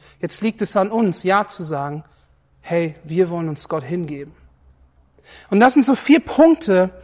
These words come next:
wie du das Evangelium erklären kannst, wie du dich vorbereiten kannst,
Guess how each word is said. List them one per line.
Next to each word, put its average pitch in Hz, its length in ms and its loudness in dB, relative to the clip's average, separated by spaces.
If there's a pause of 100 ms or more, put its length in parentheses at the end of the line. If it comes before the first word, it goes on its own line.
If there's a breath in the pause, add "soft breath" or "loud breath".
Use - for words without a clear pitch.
(260 loud breath)
wie 214 120 2
du 240 460 6 (260 loud breath)
das - 180 2
Evangelium 214 680 2
erklären 208 440 -2
kannst, 151 280 -10
wie 180 80 -8
du 240 140 -2
dich 254 180 -2
vorbereiten 175 840 0
kannst, 170 520 -8